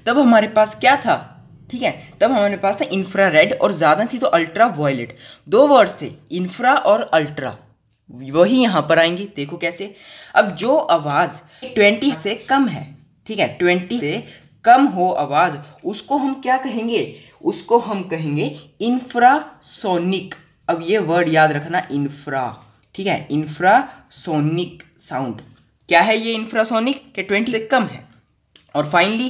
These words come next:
ट्वेंटी थाउजेंड से, से ज़्यादा है, उसको हम क्या कहेंगे? उसको हम कहेंगे अल्ट्रा, ठीक है,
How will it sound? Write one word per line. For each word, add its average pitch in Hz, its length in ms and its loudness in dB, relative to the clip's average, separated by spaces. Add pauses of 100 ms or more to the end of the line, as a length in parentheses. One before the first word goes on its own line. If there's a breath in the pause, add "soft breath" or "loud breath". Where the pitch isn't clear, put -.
(140 loud breath)
ट्वेंटी 196 380 0
थाउजेंड 208 480 2
से, - 160 -10
से - 180 -6
ज़्यादा 147 300 0
है, 165 400 -4 (300 loud breath)
उसको - 300 0
हम 247 200 0
क्या 220 180 2
कहेंगे? 190 420 -6 (260 loud breath)
उसको 233 300 0
हम 262 160 0
कहेंगे 185 580 0 (420 loud breath)
अल्ट्रा, 202 540 2 (340)
ठीक 240 120 -10
है, 202 220 -8